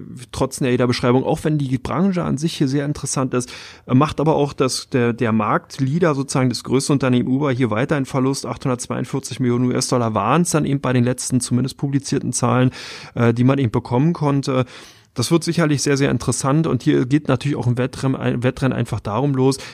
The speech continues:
wer hier die größten Marktanteile hat. Ich denke, dass die beiden Unternehmen natürlich, äh, davon auch erst be-, vernünftig bewertet werden können, wenn man hier die Zahlen und Fakten auf dem Tisch hat. Die Branche insgesamt interessant, aber nicht zu jedem Preis. Wir haben das bereits gesehen bei Snap damals, als die Börsen an die,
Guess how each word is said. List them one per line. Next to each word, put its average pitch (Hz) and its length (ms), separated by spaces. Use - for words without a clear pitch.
wer 120 120
hier 131 160
die 131 80
größten 127 340
Marktanteile 139 640
hat. 127 140
Ich 123 100
denke, 151 220
dass 139 120
die 139 100
beiden 123 260
Unternehmen 143 480
natürlich, 131 560
äh, 123 300
davon 120 400
auch 123 120
erst 131 320
be-, 131 140
vernünftig 143 500
bewertet 127 460
werden 123 160
können, 123 220
wenn 120 100
man 135 100
hier 120 120
die 120 80
Zahlen 120 300
und 120 100
Fakten - 260
auf 117 140
dem 113 100
Tisch 151 220
hat. 139 160
Die 120 100
Branche 120 360
insgesamt 131 440
interessant, 123 460
aber 113 200
nicht 120 280
zu 143 100
jedem 117 380
Preis. 147 480
Wir 123 60
haben 113 60
das 117 140
bereits 107 380
gesehen 110 260
bei 95 140
Snap 147 400
damals, 127 400
als 113 160
die 113 80
Börsen 113 280
an 107 140
die, 110 120